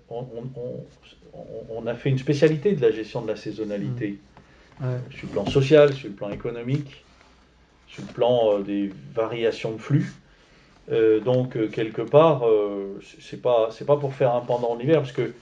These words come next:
Speaker 1: les synergies sont quand même glo-, globalement assez faibles.
Speaker 2: Mhm.
Speaker 1: Euh, il se
Speaker 2: Vous
Speaker 1: trouve
Speaker 2: pensez
Speaker 1: que
Speaker 2: qu'il y aura pas, on... la diversification dont on parle, euh, va vite atteindre ses limites ?
Speaker 1: Ben, en tout cas,
Speaker 2: En montagne.
Speaker 1: si, si on pense, si on pense effectivement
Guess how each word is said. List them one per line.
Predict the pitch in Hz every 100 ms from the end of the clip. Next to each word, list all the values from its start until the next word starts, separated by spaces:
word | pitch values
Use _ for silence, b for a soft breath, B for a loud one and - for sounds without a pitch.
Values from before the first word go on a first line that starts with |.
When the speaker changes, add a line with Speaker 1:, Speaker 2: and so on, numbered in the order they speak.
| b b b 117
Speaker 1:
les |
synergies | 113 135 120 117 139
sont | 139 117
quand | 104
même | 107 110 120
glo-, | 107 127 104
globalement | 107 110 107 117
assez | 104 -
faibles. | - 156 135 - _
Speaker 2:
Mhm. | 143 123 127 - -
Speaker 1:
Euh, | - - - 165
il |
se | 135
Speaker 2:
Vous | 143
Speaker 1:
trouve | 196
Speaker 2:
pensez | - 156 170
Speaker 1:
que | 170 151 147
Speaker 2:
qu'il | 143
y |
aura | 135 135
pas, | 135 147 143 139 135 B B B B B B -
on... | 196 127 120 120 127 131
la | 131
diversification | 127 131 135 - 135 139 147 135 147 131
dont | 131
on | 127
parle, | 151 151 143
euh, | 127 123 B B B B -
va | 123
vite | 135 131
atteindre | 131 135
ses | 131 135
limites ? | 135 151 - _ B B B -
Speaker 1:
Ben, | 127
en | 143 131
tout | 135
cas, | 170 185 208
Speaker 2:
En |
montagne. | 131 151 156 131
Speaker 1:
si, | - 220 196
si | - - 226
on | 208
pense, | 160 170 135 131 - _
si | - - 180 175
on | 170
pense | 165 151 135
effectivement | 127 117 117 - 127 123 127 120